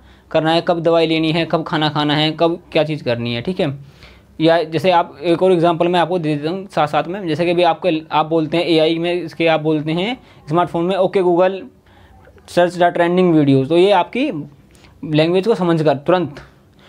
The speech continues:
उसके जितनी भी trending video चल रही होती हैं वो आपको शो कर देता है। ठीक है, तो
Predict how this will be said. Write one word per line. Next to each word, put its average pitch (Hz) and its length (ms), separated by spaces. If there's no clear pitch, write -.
उसके 160 340
जितनी 175 300
भी 233 220
trending 196 380
video 196 140
चल 185 160
रही 160 120
होती 139 240
हैं 131 60
वो 151 180
आपको 175 280
शो 208 320
कर 165 200
देता 131 260
है। 131 260
ठीक 175 160
है, 160 180
तो 170 260